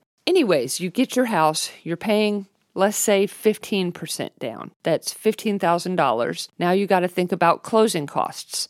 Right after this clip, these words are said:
Closing costs are probably gonna cost you, let's say, five thousand dollars. So now you're still coming up with twenty grand to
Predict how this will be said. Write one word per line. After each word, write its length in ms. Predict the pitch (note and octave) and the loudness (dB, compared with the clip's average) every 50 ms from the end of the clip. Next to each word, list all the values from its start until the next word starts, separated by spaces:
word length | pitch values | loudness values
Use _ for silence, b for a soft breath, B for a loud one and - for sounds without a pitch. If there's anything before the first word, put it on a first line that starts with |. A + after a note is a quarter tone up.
| _ _ _ | _ _ _
Closing 420 | - - A#3 B3+ C#4 A#3 C4+ B3 | -2 0 2 2 2 2 0 -2
costs 360 | A#3+ - A3 F#3+ G3+ F#3+ - - | -2 2 2 2 2 2 -2 -4
are 60 | F3 | -6
probably 500 | - - A#3+ - G3+ A#3 G3+ F#3+ G#3+ A#3 | -4 -2 0 0 0 0 0 0 0 0
gonna 220 | - G3+ G3 G#3+ | 0 0 -2 -2
cost 420 | G#3+ - - F#3 F3 F3 - - - | -4 -2 -2 -2 -2 -2 -4 -4 -4
you, 140 | F#3+ F#3+ | -4 -2
let's 220 | F3+ G3+ A#3 A#3 - | -2 -2 -4 -4 -2
say, 180 | - A3+ A#3 | 0 0 0
five 400 | A3 - - - A3+ A#3 A3+ A3+ | -2 -2 0 2 2 2 2 2
thousand 380 | - - D#3 D#3 D3+ C#3+ D3 C#3+ | 0 0 0 0 -2 -2 -4 -2
dollars. 420 | B2 G#2+ E2+ D2+ - - - - - _ | 0 0 0 0 -2 -6 -8 -14 -18 _
So 200 | - - - F#3+ | -8 -4 -2 0
now 240 | F#3+ F#3 F#3 F#3 F#3+ | 0 2 2 2 2
you're 160 | F#3+ F#3 F3 | 2 0 0
still 320 | E3+ - - - F3 E3+ E3+ | -2 -4 -2 0 0 0 0
coming 340 | F3 - G#3+ G3+ G#3+ A3 A3 | 0 -2 -2 0 0 0 0
up 160 | A#3 A#3 - | -2 -2 -4
with 140 | C#4 - - | -8 -8 -6
twenty 280 | - - A3 A#3 C#4+ | -6 -4 -2 -2 -2
grand 560 | C#4 - A3 F3+ E3+ D#3+ D#3 E3 F#3 - - - | 0 0 0 2 2 0 -2 -2 -4 -8 -10 -6
to 380 | - F#3+ D#3+ D#3 D3+ D#3+ E3 | -2 0 2 2 0 0 -4